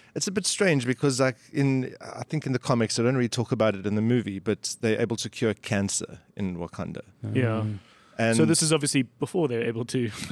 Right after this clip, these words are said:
Speaker 2: <laughs> kill cancer.
Speaker 3: Yeah.
Speaker 2: 'Cause you
Speaker 1: Or
Speaker 2: could see her trying and you could see her get really close, but
Speaker 3: Yeah.
Speaker 2: it's
Speaker 3: But
Speaker 2: obviously
Speaker 3: they
Speaker 2: too
Speaker 3: also
Speaker 2: late.
Speaker 3: don't specify what he's dying of in the
Speaker 2: No,
Speaker 3: film.
Speaker 2: yeah,
Speaker 3: They
Speaker 2: no, they
Speaker 3: never
Speaker 2: don't
Speaker 3: say
Speaker 2: say
Speaker 3: what it
Speaker 2: cancer.
Speaker 3: is.
Speaker 2: They don't say cancer.
Speaker 1: Yeah. But I, I, I,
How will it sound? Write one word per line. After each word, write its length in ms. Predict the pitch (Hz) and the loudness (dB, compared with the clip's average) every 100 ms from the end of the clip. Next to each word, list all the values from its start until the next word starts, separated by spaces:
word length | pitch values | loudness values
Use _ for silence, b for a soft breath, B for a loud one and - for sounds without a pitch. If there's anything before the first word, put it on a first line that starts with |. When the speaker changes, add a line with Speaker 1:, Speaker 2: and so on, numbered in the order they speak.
| 107 | -4
Speaker 2:
<laughs> 340 | 480 - - - | 0 0 0 0
kill 240 | 214 226 | 4 4
cancer. 240 | - 247 113 | 4 2 4
Speaker 3:
Yeah. 200 | 110 123 | 2 2
Speaker 2:
'Cause 240 | 185 165 | 6 8
you 60 | 160 | 8
Speaker 1:
Or 20 | |
Speaker 2:
could 100 | 220 | 6
see 160 | 262 226 | 6 6
her 100 | 214 | 6
trying 420 | - 240 214 151 | 6 4 4 4
and 60 | 160 | 2
you 100 | 165 | 0
could 100 | 160 | 0
see 220 | 202 196 | 4 6
her 100 | 165 | 6
get 180 | 160 156 | 4 0
really 340 | 156 151 147 | 2 4 2
close, 480 | 135 190 202 139 143 | 2 4 6 4 2
but 220 | - 147 | 0 2
Speaker 3:
Yeah. 60 | 131 | 2
Speaker 2:
it's 200 | 95 98 | 0 -4
Speaker 3:
But 80 | - | -4
Speaker 2:
obviously 200 | 131 131 | 0 4
Speaker 3:
they 80 | 143 | 6
Speaker 2:
too 40 | |
Speaker 3:
also 140 | 156 | 6
Speaker 2:
late. 80 | 147 | 6
Speaker 3:
don't 140 | 143 127 | 6 4
specify 460 | - 131 127 - | 4 2 2 2
what 360 | 107 104 107 110 | 2 4 2 0
he's 240 | - 101 | -2 -4
dying 320 | - 104 104 101 | -2 0 2 0
of 140 | 101 | 0
in 80 | 123 | 2
the 60 | |
Speaker 2:
No, 60 | 131 | 4
Speaker 3:
film. 100 | 117 | 4
Speaker 2:
yeah, 40 | 120 | 2
Speaker 3:
They 40 | |
Speaker 2:
no, 60 | 107 | 2
they 60 | - | 2
Speaker 3:
never 120 | 120 | 2
Speaker 2:
don't 80 | 120 | 2
Speaker 3:
say 180 | 120 101 | 2 0
Speaker 2:
say 40 | 90 | 0
Speaker 3:
what 160 | 85 | -2
it 80 | 90 | -2
Speaker 2:
cancer. 240 | 82 53 | -4 -4
Speaker 3:
is. 200 | - 107 | -6 -8
Speaker 2:
They 140 | - - - | -10 -20 -16
don't 120 | 104 | -18
say 100 | - | -16
cancer. 0 | 127 113 - | -20 -20 -8
Speaker 1:
Yeah. 280 | 120 110 104 107 b b b | -2 0 -2 -8 b b b
But 100 | 165 | 4
I, 40 | 165 160 165 175 | 6 4 2 0
I, 60 | |
I, 40 | 156 | 0